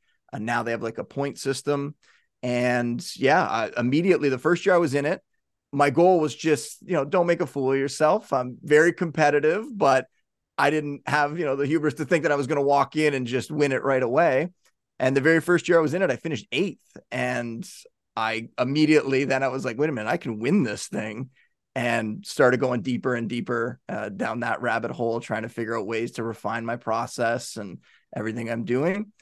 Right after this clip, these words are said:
And each year I would get a little bit better at it and figure out, you know, cut the fat and figure out what I was spending time on that wasn't actually helping. And each year I would kind of move my way up. And every single year I did it for nine seasons.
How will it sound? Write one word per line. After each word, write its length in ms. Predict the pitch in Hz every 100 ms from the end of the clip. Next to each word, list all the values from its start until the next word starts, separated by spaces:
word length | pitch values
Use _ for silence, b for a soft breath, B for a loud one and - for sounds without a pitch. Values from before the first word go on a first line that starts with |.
| _ -
And 140 | 113
each 220 | 120 -
year 180 | 127 143
I 60 | 160
would 160 | 120
get 140 | 123 127
a 40 |
little 240 | 107 107 127
bit 200 | 143 -
better 260 | 139 143
at 200 | 143 143
it 180 | 147 147
and 140 | - 139
figure 320 | 110 120 113
out, 260 | 120 120
you 80 | 131
know, 140 | 113 131
cut 240 | - -
the 60 | 131
fat 460 | 139 135 143 -
and 140 | - -
figure 260 | 117 120
out 120 | 117
what 100 | 117
I 60 | 120
was 160 | 123 -
spending 280 | 131 123
time 300 | 123 123 131
on 220 | 131 127 131
that 120 | -
wasn't 300 | 113 120 123
actually 360 | 127 - 127
helping. 520 | 117 120 123 127 131 - b b b -
And 380 | 110 110 110 -
each 340 | 104 107 107 -
year 220 | 127 127
I 40 |
would 120 | 120
kind 160 | 123 123
of 40 |
move 220 | 120 127 127
my 160 | 131
way 220 | 135 139
up. 180 | 139 139
And 160 | 123 b b _ -
every 240 | 156 175
single 240 | 196 185 160
year 160 | 156
I 80 | 147
did 120 | 143
it 80 | 139
for 100 | 131
nine 260 | 135 147 156
seasons. 580 | 147 143 151 175 -